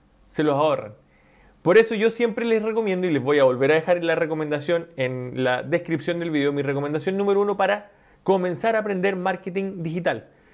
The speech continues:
Es un curso que está en inglés, pero tiene todo, desde la A a la Z, para que puedan partir hoy mismo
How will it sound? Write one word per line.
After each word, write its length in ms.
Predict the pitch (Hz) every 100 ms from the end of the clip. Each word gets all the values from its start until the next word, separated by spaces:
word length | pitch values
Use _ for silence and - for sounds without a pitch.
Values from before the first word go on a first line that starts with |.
| - -
Es 180 | 170 165
un 120 | 185
curso 280 | 165 208 190
que 60 | 165
está 140 | 156
en 80 | 170
inglés, 180 | 180 202
pero 140 | 185
tiene 240 | 160 180 175
todo, 360 | 180 156 131
desde 120 | 120
la 300 | 131 135 170
A 100 | 185
a 60 | 180
la 120 | 196
Z, 280 | 190 147 147
para 180 | 139 131
que 80 | 135
puedan 260 | 160 160
partir 320 | 143 139 151 147
hoy 240 | 196 226
mismo 480 | 226 226 147 139 -